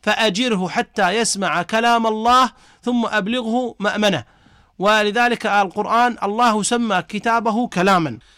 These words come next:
فأجمع أهل السنة والجماعة من أن القرآن العظيم كلام الله، وكانت هذه العبارات كافية لا يزيدون فيها،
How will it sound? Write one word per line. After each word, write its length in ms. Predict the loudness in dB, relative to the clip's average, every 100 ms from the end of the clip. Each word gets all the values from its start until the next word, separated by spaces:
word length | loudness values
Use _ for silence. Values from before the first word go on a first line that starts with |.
| _ _
فأجمع 840 | 4 6 6 2 0 -2 0 0 0
أهل 80 |
السنة 300 | 0 -2 -2
والجماعة 420 | -2 -2 0 2 0
من 140 | 0
أن 140 | -2
القرآن 340 | -2 -4 -2 0
العظيم 380 | 0 -2 -2 -4
كلام 460 | 0 2 2 2
الله، 540 | 0 2 4 4 4 0 -12 _ -8
وكانت 420 | 0 2 2 0
هذه 260 | 0 0 -2
العبارات 680 | -2 0 2 4 4 2 -2
كافية 580 | 2 6 4 2 -2
لا 180 | 2 2
يزيدون 580 | 4 2 0 -2 -2 -2
فيها، 400 | -2 -4 -4